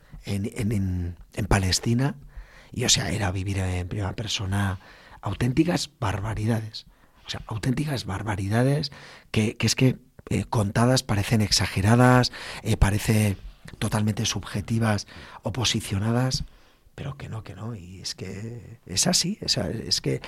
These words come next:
la noticia que acabas de trasladar, Xavi, o sea, es que no tiene nombre, o sea, no tiene nombre. Se ha, se ha ido a por la periodista y su familia,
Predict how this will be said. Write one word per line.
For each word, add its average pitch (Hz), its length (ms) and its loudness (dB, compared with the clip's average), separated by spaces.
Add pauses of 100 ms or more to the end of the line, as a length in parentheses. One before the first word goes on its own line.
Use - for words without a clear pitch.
(200)
la 101 180 4
noticia 127 480 10 (340)
que 120 100 2
acabas 113 340 2
de 104 340 -2
trasladar, 101 640 0 (360)
Xavi, 117 300 2 (440)
o - 20 -8
sea, 113 140 -2
es 110 100 0
que 123 160 2
no 139 220 2
tiene 151 260 2
nombre, 120 400 -2 (280)
o - 40 -12
sea, - 180 -4
no 151 320 10 (160)
tiene 147 420 10
nombre. 131 440 2 (360)
Se - 180 -18
ha, 117 200 -4
se - 160 0
ha 110 60 4
ido 95 120 -2
a - 60 -6
por 101 120 -6
la 95 100 -6
periodista 165 560 2 (120)
y - 100 -4
su - 160 0
familia, 104 540 -2